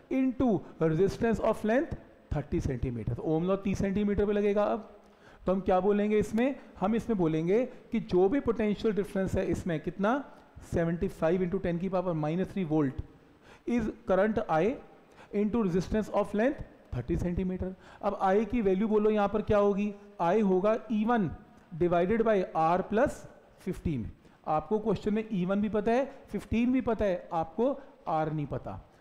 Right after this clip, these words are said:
तो current क्या आएगा? ईएमएफ़ fifteen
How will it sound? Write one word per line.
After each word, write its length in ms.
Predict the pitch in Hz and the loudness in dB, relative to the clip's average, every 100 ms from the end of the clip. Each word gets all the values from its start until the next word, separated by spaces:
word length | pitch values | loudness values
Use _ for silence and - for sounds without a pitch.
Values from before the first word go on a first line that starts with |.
| _ | _
तो 80 | 180 | -10
current 360 | 180 175 190 202 | -2 0 0 0
क्या 160 | 214 | 0
आएगा? 440 | 202 202 214 247 - - | 0 0 0 -2 -6 -6
ईएमएफ़ 520 | 175 170 208 294 - - - _ _ _ - | -2 0 -2 -4 -8 -20 -20 _ _ _ -10
fifteen 500 | 170 - 214 294 | -8 -2 -2 -2